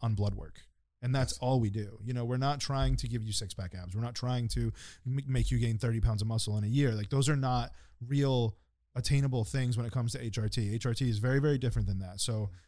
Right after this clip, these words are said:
Speaker 1: I'm sure we'll get the comments when, when we're doing that episode of, you know, "This isn't right, this isn't right."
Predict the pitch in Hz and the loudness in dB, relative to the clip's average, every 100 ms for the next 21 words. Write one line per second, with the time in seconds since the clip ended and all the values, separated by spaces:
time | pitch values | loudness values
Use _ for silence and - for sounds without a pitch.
0 | _ _ - 127 - 147 143 135 131 120 | _ _ -6 0 2 2 2 0 -2 0
1 | 127 127 120 127 120 117 123 123 117 127 | 0 2 0 -2 -4 -6 -4 -2 0 0
2 | 120 113 110 110 113 113 110 107 113 107 | 0 0 -2 -2 -2 0 -2 0 0 2
3 | 123 123 117 113 107 113 117 107 123 117 | 2 2 0 -2 -4 -4 -4 -2 0 0